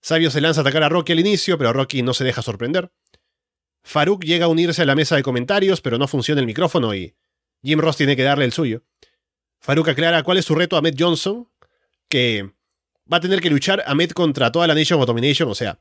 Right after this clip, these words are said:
primero Savio, luego Crush, luego Farouk, en la misma noche. Y si les gana a los tres, la Nation of Domination dejará de existir.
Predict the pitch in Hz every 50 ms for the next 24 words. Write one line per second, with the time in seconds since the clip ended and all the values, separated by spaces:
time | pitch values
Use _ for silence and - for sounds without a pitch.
0 | _ - 113 120 143 143 143 143 135 139 _ _ _ _ _ _ _ _ _ _
1 | _ _ - - - 156 147 151 151 156 160 151 135 127 120 113 - - 160 160
2 | 160 147 - - 120 117 120 107 101 - 117 160 180 180 - - - _ _ _
3 | _ _ _ _ _ _ _ - 135 131 127 165 160 175 185 220 208 - - -
4 | 165 _ _ _ _ _ _ _ _ _ _ _ _ - 127 160 170 160 147 156
5 | 208 202 190 175 - - 202 202 202 190 - - - - _ _ _ _ _ _
6 | _ _ _ _ _ _ _ - 113 120 117 127 156 143 170 165 143 131 131 127
7 | 127 147 151 139 - 160 160 139 123 - 131 131 156 - - - 110 - 165 156
8 | -